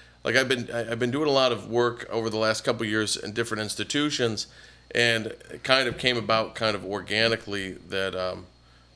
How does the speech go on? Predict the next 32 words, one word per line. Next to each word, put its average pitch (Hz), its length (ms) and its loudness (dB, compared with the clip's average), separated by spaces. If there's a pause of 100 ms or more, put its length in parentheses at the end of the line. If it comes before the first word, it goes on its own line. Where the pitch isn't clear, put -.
you 127 100 4
know, 120 100 6
that, 107 280 -4
that, 101 180 -6
that's 117 240 0
what 123 100 4
I 107 80 4
started 107 400 0
to 104 120 -4
actually 101 480 -4
say 113 640 2
in, 101 320 -8
in 98 300 -10
training 131 460 2
people, 107 340 -4
other 110 160 -2
professionals, 110 800 -2
is 98 120 -6
that 107 220 -2 (360)
that 131 140 4
was 127 180 0
my 117 180 4
goal 117 600 2
in 107 100 -4
coming 117 320 2
to 98 120 -8
organizations 104 920 -2
and 98 180 -10
different, 104 340 -8
uh, 95 320 -6
institutions, 104 680 -6
was 104 260 -6